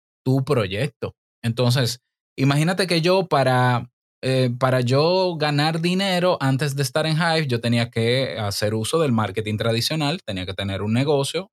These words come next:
lo tengo, de hecho, un negocio de productos y servicios, en este caso infoproductos, que es con Kaizen y los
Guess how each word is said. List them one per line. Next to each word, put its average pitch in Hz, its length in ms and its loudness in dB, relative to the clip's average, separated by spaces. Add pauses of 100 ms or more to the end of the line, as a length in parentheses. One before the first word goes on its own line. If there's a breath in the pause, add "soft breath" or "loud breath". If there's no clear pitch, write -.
(160)
lo 123 260 0
tengo, 107 440 -4
de 95 220 -4
hecho, 85 200 -12 (420)
un 101 160 -6
negocio 104 360 -2
de 107 100 0
productos 107 440 -2
y 127 60 2
servicios, 165 640 -2
en 107 80 -6
este 101 200 -8
caso 107 400 -2
infoproductos, 123 1120 -2 (180)
que 98 80 -12
es 95 120 -8
con 113 180 -2
Kaizen 160 380 -2
y 156 40 -4
los 156 120 -2